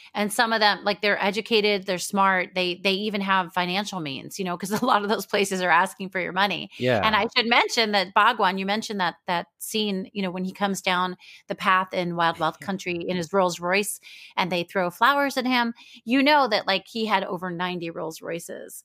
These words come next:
Speaker 2: Yeah,
Speaker 1: Um,
Speaker 2: crazy amounts.
Speaker 1: it,
Speaker 2: Yeah.
Speaker 1: yeah, and, and he would say, he twisted it, like, it's kind of hilarious 'cause, you know, what are you doing? But he would say, "Well, it's sort of a mockery of how people love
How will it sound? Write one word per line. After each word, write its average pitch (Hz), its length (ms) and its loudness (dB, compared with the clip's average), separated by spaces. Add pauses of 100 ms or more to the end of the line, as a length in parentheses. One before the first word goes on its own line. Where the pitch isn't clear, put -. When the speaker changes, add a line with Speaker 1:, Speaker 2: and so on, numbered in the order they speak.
(140)
Speaker 2:
Yeah, 180 360 4
Speaker 1:
Um, 185 120 2
Speaker 2:
crazy 190 460 4
amounts. 95 560 -4
Speaker 1:
it, 254 120 2
Speaker 2:
Yeah. 214 120 -10
Speaker 1:
yeah, 262 260 4
and, 240 240 -2
and 254 140 2
he 311 260 0
would 277 180 -2
say, 180 360 2
he 214 160 -4
twisted 302 400 0
it, 160 160 -2
like, 190 160 -4
it's 196 120 -6
kind 220 200 2
of 202 80 -2
hilarious 196 760 0
'cause, 185 300 -6
you 185 80 -6
know, 185 100 -4
what 190 160 -2
are 202 40 -2
you 185 120 -4
doing? 175 420 -2 (380)
But 208 140 4
he 240 160 -2
would 214 160 2
say, 208 180 4
"Well, 190 160 4
it's 190 220 2
sort 220 140 0
of 190 80 0
a 185 60 0
mockery 185 640 2
of 170 120 -4
how 190 160 0
people 175 680 -2 (360)
love 180 600 2